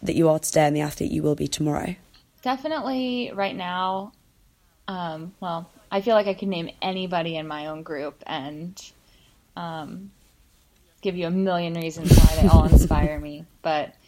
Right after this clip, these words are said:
Speaker 2: currently definitely Shalane, and I think a lot of people would, would answer
Speaker 1: Oh,
Speaker 2: that,
Speaker 1: yeah.
Speaker 2: but, um,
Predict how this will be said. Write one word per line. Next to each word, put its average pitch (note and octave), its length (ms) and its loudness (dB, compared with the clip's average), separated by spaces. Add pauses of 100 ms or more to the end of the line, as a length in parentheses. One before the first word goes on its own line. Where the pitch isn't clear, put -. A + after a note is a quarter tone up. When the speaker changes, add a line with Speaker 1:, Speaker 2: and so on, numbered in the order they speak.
(340)
Speaker 2:
currently A#3 340 4
definitely F3 380 2
Shalane, C#3 440 -6
and E3 120 -6
I E3 40 -2
think F3+ 180 -10
a F#3 40 -6
lot D#3 200 0
of D#3 60 -4
people D#3+ 280 -6
would, D3 160 -4 (180)
would F3+ 140 -6
answer D#3 240 0
Speaker 1:
Oh, G3+ 220 6
Speaker 2:
that, D3+ 60 2
Speaker 1:
yeah. D3 180 0
Speaker 2:
but, - 380 -4
um, - 380 -12